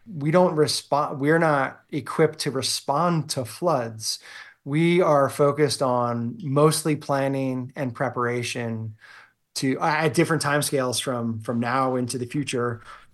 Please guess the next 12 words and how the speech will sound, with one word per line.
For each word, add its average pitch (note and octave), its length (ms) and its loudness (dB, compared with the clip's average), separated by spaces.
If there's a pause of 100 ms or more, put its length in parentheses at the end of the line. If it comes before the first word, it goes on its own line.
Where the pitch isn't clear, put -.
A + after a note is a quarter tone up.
(520)
of C#3+ 180 2
what D3+ 160 6
to D3 80 -4
do C#3+ 160 2
about C3 260 2
this B2 280 -4
grand B2+ 640 -2 (200)
challenge B2 560 -2
of, A#2 280 -8
of, B2 180 -4
of B2 160 -6
flooding. B2 560 -4